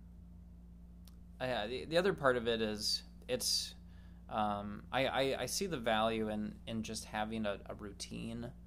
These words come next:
and, and doing something in the morning together, not only as a family, but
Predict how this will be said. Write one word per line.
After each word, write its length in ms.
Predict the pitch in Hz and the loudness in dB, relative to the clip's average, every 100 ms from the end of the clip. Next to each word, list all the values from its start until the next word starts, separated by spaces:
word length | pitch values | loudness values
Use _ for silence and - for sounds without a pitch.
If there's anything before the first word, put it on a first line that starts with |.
| - - - - | -16 -16 -16 -10
and, 340 | - 110 110 - | -2 0 0 -2
and 200 | 117 110 | -6 -6
doing 380 | 113 123 135 135 | -2 0 0 -2
something 600 | - 123 113 120 113 113 | 0 0 0 -2 0 -2
in 160 | 113 113 | -2 -2
the 80 | 107 | 0
morning 480 | 107 110 110 113 110 | 0 2 2 0 -2
together, 500 | 110 110 110 107 104 | 0 0 2 2 2
not 220 | 120 139 | 2 4
only 220 | 131 120 | 4 0
as 100 | 107 | -2
a 60 | 104 | -2
family, 480 | 113 107 113 117 | 2 2 2 -2
but 240 | 113 110 | -2 -2